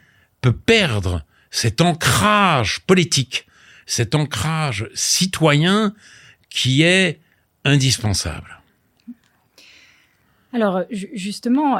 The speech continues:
Speaker 2: euh, n'est-ce pas ce qui s'est passé en partie depuis mille neuf cent quatre-vingt-neuf, depuis, euh, euh, la chute du mur de, de, de Berlin ? Et je voulais, euh,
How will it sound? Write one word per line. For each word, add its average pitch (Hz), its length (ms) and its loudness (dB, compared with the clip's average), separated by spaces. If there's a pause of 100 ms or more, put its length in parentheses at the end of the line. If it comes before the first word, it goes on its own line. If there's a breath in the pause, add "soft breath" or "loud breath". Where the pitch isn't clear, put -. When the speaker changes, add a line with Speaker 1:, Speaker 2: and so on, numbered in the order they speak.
Speaker 2:
euh, 175 360 -8
n'est-ce 196 220 -6
pas 254 140 -8
ce - 80 -14
qui 208 100 -16
s'est 190 160 -10
passé 240 460 -4
en 220 80 4
partie 190 300 -4
depuis 214 280 -6
mille 226 160 0
neuf 202 120 -6
cent 202 140 -12
quatre-vingt-neuf, 208 580 -6
depuis, 214 420 -8
euh, 180 120 -4 (340 soft breath)
euh, 180 580 -8
la 190 140 -8
chute 196 260 -8
du 202 120 -2
mur 214 180 0
de, 185 280 -4
de, 180 360 -8
de 175 140 -6
Berlin ? 214 420 -2 (260 loud breath)
Et 214 60 -6
je 196 60 -6
voulais, 240 360 2
euh, 185 240 -4